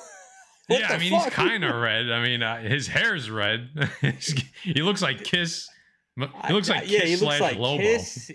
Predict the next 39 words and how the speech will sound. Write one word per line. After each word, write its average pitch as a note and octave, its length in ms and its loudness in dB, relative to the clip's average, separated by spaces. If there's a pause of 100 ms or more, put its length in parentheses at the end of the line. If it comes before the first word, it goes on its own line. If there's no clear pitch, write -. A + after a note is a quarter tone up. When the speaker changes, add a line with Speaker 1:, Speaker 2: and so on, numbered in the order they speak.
Speaker 1:
He F#3 160 -2
looks G3 280 -2
like A#2+ 260 -6
Gwar. F#3 600 2
He F3+ 100 -4
looks F3 260 -6
like A2+ 260 -6
Rammstein. G3 920 -4 (160)
He E3+ 140 -4
looks E3 260 -6
like A#2+ 220 -6
Lobo. F#3 840 -2
He F#3+ 160 -6
looks G3 280 -2
like B2+ 180 -8
a B2+ 100 -8
whole F3 320 -4
lot E3+ 240 2
of A#2+ 80 -8
shit. A#2 380 -6 (240)
Uh, C#3 160 -12 (300)
yeah. - 220 -18 (600)
What F3 280 -6
the - 120 -20
fuck, - 420 -4 (120)
dude? A#2 280 -8
Speaker 2:
Yeah, F2 400 0 (100)
I G#2 140 2
don't F#2 100 0
know F2+ 100 -4
about E2+ 200 -4
Speaker 1:
I, D3 100 -2
Speaker 2:
this - 180 -6
one. E2 240 -4 (120)
I A#2+ 80 2
hope F#3 240 0
this B2 100 0
is, - 80 0
Speaker 1:
I, E3+ 180 0